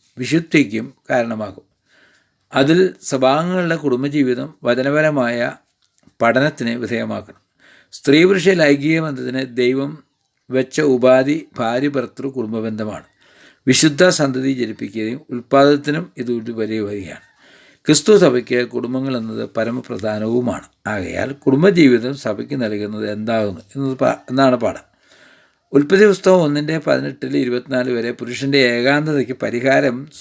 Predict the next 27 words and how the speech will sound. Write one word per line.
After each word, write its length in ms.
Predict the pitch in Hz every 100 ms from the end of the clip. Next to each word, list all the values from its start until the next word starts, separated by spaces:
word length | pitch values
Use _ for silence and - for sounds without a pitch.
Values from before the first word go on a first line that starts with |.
| - - -
സൃഷ്ടിയിൽ 580 | 143 139 _ - 214 190
നിന്നും 360 | 127 113 127 139
ഇല്ലാത്തതിനാൽ 760 | 117 123 120 - 107 - - - _ _ - - -
മനുഷ്യനെ 640 | 117 131 156 170 190 196 190 - _ _ _ -
ബോധ്യം 460 | 127 127 135 175 160
വന്ന 200 | 120 120
ശേഷം 440 | - 101 98 117 127 -
ദൈവം 340 | 120 117 120 120
മനുഷ്യനെക്കുറിച്ച് 720 | 113 - 117 113 104 98 110
പറയുന്നത് 540 | 104 104 104 104 113 143 -
ഉൽപ്പത്തി 400 | 104 - 107 123
രണ്ടിൻ്റെ 320 | 110 107 107
പതിനെട്ട്, 400 | 101 110 110 101
മനുഷ്യൻ 320 | 110 110 104 113
ഏകനായിരിക്കുന്നത് 840 | 113 120 139 139 143 139 143 151 180 - - - _ -
നന്നല്ല, 480 | 127 143 180 165 117 117
ഞാൻ 220 | 120 104
അവന് 220 | 107 110 107
തക്കതായ 560 | 113 - 147 135 107 113 -
തുണ 220 | 101 104 117
ഉണ്ടാക്കി 440 | 104 101 104 98
കൊടുക്കും. 320 | 98 104 98 _ _ _ _ - _ _ _
തമിഴിൽ 380 | 127 139 180 185
ഈ 80 | 165
വാക്ക് 300 | 156 135 -
വരുന്നത് 280 | 135 117 120
ഏറ്റ 600 | 127 135 - _ _ -